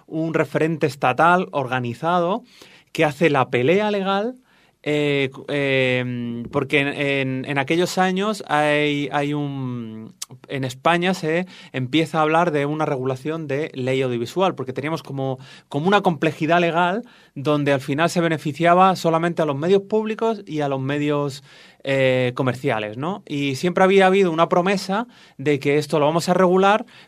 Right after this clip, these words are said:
pero siempre desde la perspectiva de que nos iban a ver siempre como emisoras muy pequeñas, ¿no? Entonces, eh, ll-, eh, llegamos al momento de la, de esta regulación legal,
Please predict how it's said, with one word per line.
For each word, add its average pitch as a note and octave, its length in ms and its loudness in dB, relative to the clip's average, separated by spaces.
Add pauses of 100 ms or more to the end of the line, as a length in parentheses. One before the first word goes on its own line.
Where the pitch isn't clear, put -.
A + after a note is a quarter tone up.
pero F3 160 4
siempre F#3 380 2
desde E3 220 2
la D3 100 2
perspectiva E3+ 560 -2
de E3+ 160 2
que C3+ 460 0
nos B2+ 200 -6
iban D#3 220 0
a D3 500 0
ver D#3+ 120 -4
siempre E3 300 -4
como C#3+ 180 -4
emisoras C#3 340 -6
muy C#3 140 -6
pequeñas, A2 520 -12
¿no? F3 240 -10 (460)
Entonces, E3+ 440 2
eh, D3+ 720 2
ll-, D3 160 -2
eh, D3+ 240 0
llegamos F#3+ 360 2
al E3+ 100 -2
momento F#3 360 0
de G3 100 4
la, F#3 600 2
de F3+ 80 0
esta F3+ 160 -2
regulación E3+ 500 0
legal, E3+ 360 2